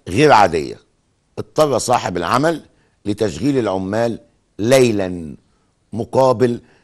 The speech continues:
خمسين في المية بالإضافة إلى أجرهم الأصلي. السؤال تاني، لمواجهة ضرورات عمل غير عادية، اضطر صاحب عمل لتشغيل العمال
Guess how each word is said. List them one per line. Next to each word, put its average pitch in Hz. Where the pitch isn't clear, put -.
خمسين 107
في 104
المية 104
بالإضافة 98
إلى 98
أجرهم 85
الأصلي. 113
السؤال 101
تاني، 95
لمواجهة 120
ضرورات 101
عمل 113
غير 117
عادية، 87
اضطر 120
صاحب 107
عمل 127
لتشغيل 98
العمال 95